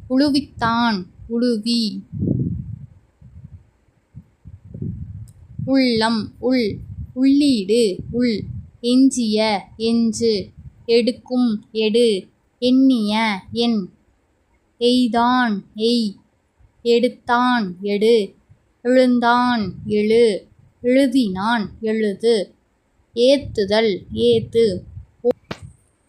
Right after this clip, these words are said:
ஒட்டுதல், ஒட்டு. ஒளிந்தான்,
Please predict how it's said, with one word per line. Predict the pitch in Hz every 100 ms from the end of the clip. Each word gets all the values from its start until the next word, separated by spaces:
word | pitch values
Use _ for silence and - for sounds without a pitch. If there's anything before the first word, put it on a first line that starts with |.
| _ _ -
ஒட்டுதல், | 262 269 - 262 190 226 190 - -
ஒட்டு. | - 160 _ _ 240 233 180 - _ - - _ _ - -
ஒளிந்தான், | 247 262 269 254 240 247 240 208